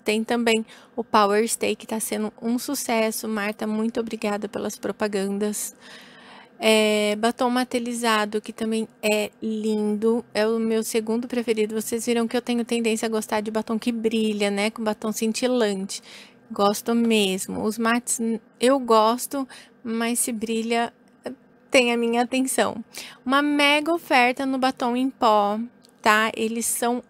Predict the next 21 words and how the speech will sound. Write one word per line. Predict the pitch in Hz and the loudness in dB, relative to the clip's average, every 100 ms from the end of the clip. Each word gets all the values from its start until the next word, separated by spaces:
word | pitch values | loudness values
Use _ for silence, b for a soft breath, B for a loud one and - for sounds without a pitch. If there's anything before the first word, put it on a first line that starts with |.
| - | -4
ótimos, | 214 208 208 - 214 220 - - | 0 2 0 -2 -4 -4 -6 -14
ficam, | - 240 - 254 247 247 | -14 -10 -4 -2 -2 -4
duram | 214 262 277 | -4 -2 0
muito | 294 294 269 294 330 | 0 0 0 0 -2
tempo | 339 262 214 214 214 220 - B B - | -4 -2 -2 -2 -2 -6 -6 B B -8
e | |
só | 226 254 240 | -2 2 2
dezenove | 220 233 220 214 214 | 0 -2 0 -2 0
e | 226 | 0
noventa, | 226 214 196 202 214 220 | 0 0 -2 -2 -2 -2
tá | - | 0
lá | 220 | 0
no | 220 226 | 0 -2
site | - 208 214 - | -2 -4 -6 -8
também. | 202 196 190 208 196 220 220 B B B B - | -6 -4 -2 -2 -2 -2 -6 B B B B -4
Os | 254 | 0
tradicionais | 330 302 285 311 294 269 277 277 | 4 4 2 -2 0 0 -2 -4
da, | - 240 - | -4 -4 -6
da | 214 240 240 | 0 4 4
Avon | 233 240 | 4 2
mu-, | 240 262 | 2 0